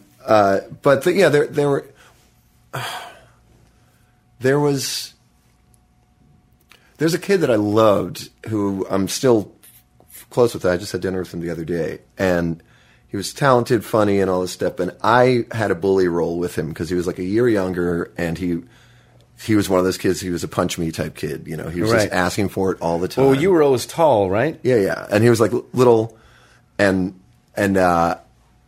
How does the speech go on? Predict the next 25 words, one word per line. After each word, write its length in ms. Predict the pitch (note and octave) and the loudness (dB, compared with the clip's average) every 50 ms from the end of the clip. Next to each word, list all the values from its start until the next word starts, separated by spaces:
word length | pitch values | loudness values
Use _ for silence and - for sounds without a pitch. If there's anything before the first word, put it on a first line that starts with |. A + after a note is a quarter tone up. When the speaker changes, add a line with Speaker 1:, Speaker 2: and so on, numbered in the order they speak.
| _ _ _ _ _ _ _ - | _ _ _ _ _ _ _ -6
Speaker 1:
and 260 | G2 G2 F2+ F2 E2+ | -4 -4 -4 -4 -6
s-, 200 | - - - - - - - _ - | -6 -8 -6 -8 -8 -10 -12 _ -16
s-, 300 | - - - - - - - | -14 -12 -12 -12 -12 -12 -12
smart 360 | - - - C3+ A#2 A2+ A2 | -10 -6 0 2 4 4 4
ass 260 | G#2+ G2+ G2+ G2 - - | 4 2 2 0 -2 0
and 80 | G#2 | 0
all 80 | F#2+ F#2 | 2 2
that 80 | F#2 - | 2 0
kind 100 | G2+ F#2 | -2 -4
of 60 | F2+ | -4
stuff. 180 | - - E2 - | -2 -4 -4 -4
And, 160 | G2 F#2 - - - A2+ | -4 -6 -8 -10 -12 -10
man, 560 | A2+ B2+ C#3 D3 D#3+ E3+ E3 D#3+ D3 C3+ C3+ | -8 -6 -4 -2 -2 0 0 0 0 0 -2
like, 200 | - - A#2 - - | -2 -2 -2 -2 -2
I 80 | C3 C#3+ | -4 -2
can 140 | C#3+ E3+ D3+ | -2 -2 -2
remember 340 | C#3+ C3+ C3+ B2+ A#2 A#2+ | -2 -2 -2 -2 -4 -4
being, 460 | G#2+ - B2 B2 B2 A#2+ A#2 A2+ A2+ - - _ _ _ _ _ _ _ _ _ _ _ _ _ _ _ _ _ _ _ _ _ - | -4 -2 -2 -2 0 0 -2 -4 -6 -10 -16 _ _ _ _ _ _ _ _ _ _ _ _ _ _ _ _ _ _ _ _ _ -4
uh, 60 | C3 | -2
th-, 200 | - C3 C#3+ B2+ | 0 2 2 2
this 180 | A#2 D#3+ E3 - | 2 2 0 0
was 140 | F3 C#3 - | -2 -4 -4
fucking 460 | - - - - G#2 - - F#2 F#2 | -6 -8 -4 -4 -4 -2 -4 -4 -4
weird. 260 | F2+ F2+ F2+ F#2+ G2 - - - - - - - - - - - | -2 -2 -2 -2 -2 -6 -12 -20 -20 -20 -20 -20 -20 -20 -20 -18
So 380 | - - D#3 C#3+ C3 A#2+ - | -4 2 2 4 4 4 0